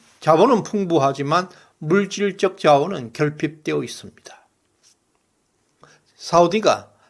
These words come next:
자체적으로 할 수 있는 것이 없습니다. 따라서 사우디는 자본을 물질로 전환하겠다는 움직임이 바로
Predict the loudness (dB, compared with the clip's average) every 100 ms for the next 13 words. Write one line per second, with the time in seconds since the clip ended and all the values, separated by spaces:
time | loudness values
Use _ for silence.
0 | -6 -4 0 0 4 4 4 2 0 -2
1 | -4 -6 -4 -4 -4 -2 -6 -6 -16 -16
2 | -20 -20 _ _ _ _ _ _ _ _
3 | _ _ _ 2 4 4 4 2 4 4
4 | 4 2 0 0 2 4 4 4 0 0
5 | -2 -2 -4 -2 0 0 -4 -8 0 4
6 | 4 2 0 0 0 0 0 -2 -6 _
7 | -10 -6 -4 -2 -2 -2 -4 -10 -4 -2
8 | 0 0 -2